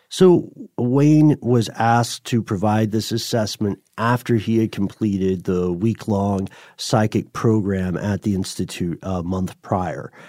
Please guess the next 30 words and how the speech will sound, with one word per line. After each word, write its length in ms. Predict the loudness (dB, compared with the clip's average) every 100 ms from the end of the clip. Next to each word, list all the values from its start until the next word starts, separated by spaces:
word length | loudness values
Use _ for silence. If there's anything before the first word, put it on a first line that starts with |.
| -8 -2
And 440 | 2 2 0 -4
this, 640 | -10 2 4 4 2 -12 -8
this 200 | 0 4
institute, 640 | 6 4 2 -4 0 0 -2 _ -6
just 260 | 0 0 0
for 260 | 0 0
reference, 520 | 2 0 -2 -2 -2
is 120 | -4 0
located 720 | 0 0 0 0 0 -2 -4
in 300 | -4 -2 -2
the 60 | -4
Blue 220 | -2 0
Ridge 240 | 2 0
Mountains 340 | -2 -2 -2 -4
of 120 | -6
Virginia 560 | -6 -4 -2 -2 -4 -6 -12 -10
in 140 | -4 -2
a 100 | -2
small 300 | 0 0 2
town 240 | 0 0
called 220 | -2 -6
Faber. 640 | -4 2 4 4 0 -4
Faber 360 | -4 0 2 2
is 80 | 0
about 240 | -2 -4 -6 -20 -20
thirty 360 | 0 4 6 6
miles 460 | 4 4 2 0 -4
east 340 | -6 -6 -4
of 180 | -4 -4
Charlottesville. 880 | -4 -2 0 0 -2 -6 -6 -6 -8